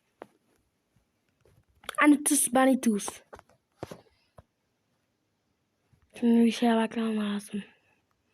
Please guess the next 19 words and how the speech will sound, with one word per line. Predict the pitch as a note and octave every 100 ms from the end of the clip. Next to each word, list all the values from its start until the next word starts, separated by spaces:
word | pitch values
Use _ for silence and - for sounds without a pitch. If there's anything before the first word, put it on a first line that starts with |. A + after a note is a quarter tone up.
| _ _ _ _ _ _ _ - _ _ _ _
Arkadaşlar. | A3 G3+ G#3+ G3+ - F#3+ F#3 - - -
Şunu | - A3
da | G#3+
yeneceğiz. | G3+ F#3+ F#3+ F#3+ - _ - - - -
Şu. | - - E4+ E4+ A#3+ - _ _ _ _ _ _ _ _ _ -
Kimse | - A#3 G#3 -
adam. | A3+ G#3 G3+ G3
Ondan | G3+ G3 G#3
sonra | G3 G3+ G3+ F#3+
şunu | - G3+
yeneceğiz. | G3 G3 F#3+ F#3 - - _ - - _ _ _ _ _ _ -
Ona | B3 D4 C#4+
da |
gelecek. | C4+ C4+ A#3+ G#3 G#3+ G3+ - - - _ _ _ _ _ _ - - _ _ -
Bir | A3
de | A#3+
ben | B3 A#3
burada | G#3+ A3
çalışıyor-, | - G3+ F#3 - -